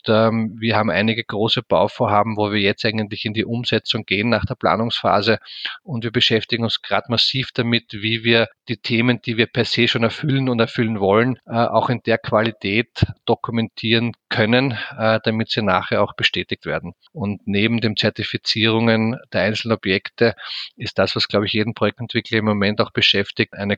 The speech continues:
Corporate E-S-G-Strategie mit allen ihren Themen. Die Taxonomie umf-,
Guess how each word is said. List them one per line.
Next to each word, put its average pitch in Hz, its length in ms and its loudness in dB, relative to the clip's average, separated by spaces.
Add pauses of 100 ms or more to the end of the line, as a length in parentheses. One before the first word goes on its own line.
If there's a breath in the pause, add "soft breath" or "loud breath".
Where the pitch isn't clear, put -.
Corporate 117 600 2
E-S-G-Strategie 110 1300 -2
mit 110 200 -2
allen 107 320 0
ihren 104 240 -2
Themen. 107 440 -2
Die 117 100 0
Taxonomie 110 500 0
umf-, 110 260 -4